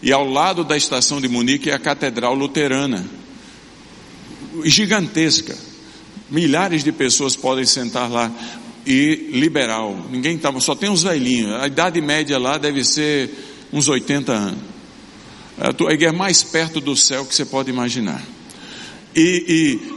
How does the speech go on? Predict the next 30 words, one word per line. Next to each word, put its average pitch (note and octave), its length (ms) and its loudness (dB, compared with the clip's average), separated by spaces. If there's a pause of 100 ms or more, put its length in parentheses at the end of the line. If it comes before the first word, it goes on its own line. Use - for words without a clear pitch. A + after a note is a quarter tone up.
(100)
e, D3 60 0
e D#3 200 0
eles E3+ 200 -2
chegaram D3+ 560 -2
lá D#3+ 400 -4 (180)
e, C3+ 320 0 (240)
e C#3 380 0
os D#3 260 0
velhinhos D#3+ 640 0
são D#3+ 160 -2
firmes G3 420 2
na C#3+ 140 0
fé, A2 280 0
mas C3 200 -2
a D#3 60 0
denominação E3 720 0
não E3+ 120 0
é, C3 60 2
é B2 40 0
muito E3+ 260 0
liberal. B2 520 0 (840)
Eles D#3 300 2
bateram, D3 560 2
eles C3 240 2
tinham A3+ 160 2
que A3+ 100 0
dormir D#3+ 360 0
em E3 40 0
algum D3+ 260 -2
canto, D3+ 400 -4